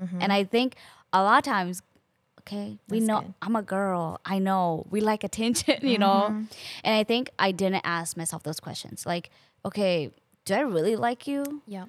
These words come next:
Speaker 2: Because like, you have to like a person more than you love them because, man, if you don't not even like them,
Speaker 1: You can't love
Speaker 2: you can't
Speaker 1: them.
Speaker 2: love them.
Speaker 1: Yep.
Speaker 2: <laughs> Yeah. And so I wish I had asked myself that a lot sooner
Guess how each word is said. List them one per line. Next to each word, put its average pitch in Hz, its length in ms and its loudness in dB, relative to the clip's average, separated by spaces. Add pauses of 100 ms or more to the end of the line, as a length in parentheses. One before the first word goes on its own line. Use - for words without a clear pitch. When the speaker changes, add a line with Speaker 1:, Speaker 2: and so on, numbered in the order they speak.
(120)
Speaker 2:
Because 226 240 0
like, 185 640 -2
you 220 120 2
have 339 100 4
to 359 100 2
like 190 240 0
a 190 60 -4
person 233 580 -2
more 190 220 0
than 180 100 -2
you 175 140 0
love 170 260 0
them 214 180 0
because, 185 440 -2
man, 190 180 0
if 175 60 -2
you 240 80 2
don't 233 200 2
not 175 220 2
even 214 240 -4
like 220 240 -4
them, 233 460 -2
Speaker 1:
You 233 120 -8
can't 208 260 -6
love 214 100 2
Speaker 2:
you 254 60 4
can't 330 200 6
Speaker 1:
them. 320 60 4
Speaker 2:
love 330 240 6
them. 302 360 6
Speaker 1:
Yep. 226 240 -4
Speaker 2:
<laughs> - 60 -20
Yeah. 185 380 4 (440)
And 233 140 -2
so 208 460 2 (380)
I 214 140 4
wish 233 240 2
I 208 120 -2
had 196 260 -2
asked 175 220 -4
myself 180 260 -6
that 170 200 -6
a 160 80 -6
lot 156 440 -6
sooner 180 720 -4